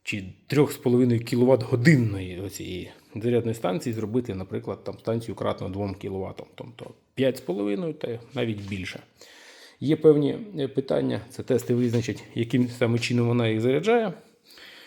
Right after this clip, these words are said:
Мабуть, вона їх заряджає трішки довше, бо є потужність у цього зарядного блоку. Ну, він десь ось тут знаходиться. Але, м, це так чи інакше іноді може бути непоганим вихідом.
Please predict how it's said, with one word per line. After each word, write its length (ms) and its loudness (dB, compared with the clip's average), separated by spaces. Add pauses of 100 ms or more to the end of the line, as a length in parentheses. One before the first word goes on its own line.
(320)
Мабуть, 400 2
вона 300 0 (120)
їх 380 -8 (140)
заряджає 600 0 (260)
трішки 320 -4
довше, 340 0
бо 280 2 (300)
є 220 0
потужність 580 -2
у 40 -6
цього 260 0
зарядного 420 2
блоку. 360 4 (340)
Ну, 240 2 (220)
він 120 -4
десь 200 -4
ось 80 -8
тут 140 -6 (380)
знаходиться. 580 -4 (1120)
Але, 480 8 (440)
м, 580 -4
це 180 0
так 220 0
чи 100 -6
інакше 320 -6
іноді 340 -2
може 240 2
бути 340 -2 (160)
непоганим 520 -4 (140)
вихідом. 640 -4